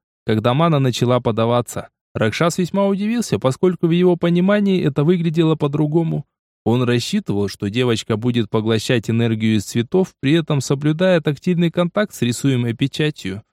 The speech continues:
Но его предположением не суждено было сбыться. Фатима и тут его смогла удивить. Первые штрихи, созданные начертательным жезлом, совпали с настолько мощным потоком маны,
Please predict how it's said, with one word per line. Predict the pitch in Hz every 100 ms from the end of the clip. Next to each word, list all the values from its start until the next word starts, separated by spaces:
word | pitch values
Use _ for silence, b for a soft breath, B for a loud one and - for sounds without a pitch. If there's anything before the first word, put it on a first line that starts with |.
| _ _ _
Но | 101 110
его | 120 131
предположением | 120 120 120 117 117 147 156 143 135
не | 143
суждено | 175 151 196 220
было | 220 208 208
сбыться. | 185 233 - - 92 _ _ _
Фатима | - 151 190 202 208
и |
тут | 202 233 -
его | 196 202
смогла | 175 170 185
удивить. | 185 156 156 175 175 - _ _ _
Первые | 139 151 147 143
штрихи, | - 151 160 196
созданные | 190 165 165 139 131 127
начертательным | 123 117 127 - 135 120 123 120
жезлом, | 131 190 123 98
совпали | - 120 - 147 135
с | 120
настолько | 131 135 - 208 208
мощным | 196 190 - 151
потоком | 139 147 151 131 139
маны, | 156 160 110 98